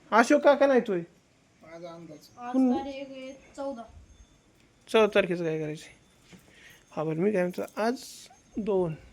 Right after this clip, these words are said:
Speaker 1: चार.
Speaker 3: नऊ.
Speaker 1: आठ वर्ष लागतात लागायला डॉक्टर, लय वर्ष लागतात ते.
Speaker 3: नऊ, नऊ.
Speaker 1: नऊ वर्षानंतर भाऊ डॉक्टर दिसतील. तारीख लिहून ठेवा कुठेतरी.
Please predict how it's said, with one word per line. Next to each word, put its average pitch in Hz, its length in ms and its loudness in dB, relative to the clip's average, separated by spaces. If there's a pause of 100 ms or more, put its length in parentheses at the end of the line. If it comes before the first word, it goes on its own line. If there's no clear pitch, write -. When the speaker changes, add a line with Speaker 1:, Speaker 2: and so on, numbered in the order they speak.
(1600)
Speaker 1:
चार. 185 340 4 (1400)
Speaker 3:
नऊ. 247 220 -8 (300)
Speaker 1:
आठ 208 240 4
वर्ष 285 220 4
लागतात 294 360 0
लागायला 269 420 4
डॉक्टर, 247 280 -4
लय 254 200 0
वर्ष 302 220 -6
लागतात 285 260 -6
ते. 349 260 -6 (1300)
Speaker 3:
नऊ, 254 280 -8
नऊ. 233 120 -14 (500)
Speaker 1:
नऊ 208 220 8
वर्षानंतर 185 680 4
भाऊ - 800 -2
डॉक्टर 165 360 -2
दिसतील. - 300 -12 (800)
तारीख 165 260 2
लिहून 165 240 2
ठेवा - 200 -10
कुठेतरी. - 440 -20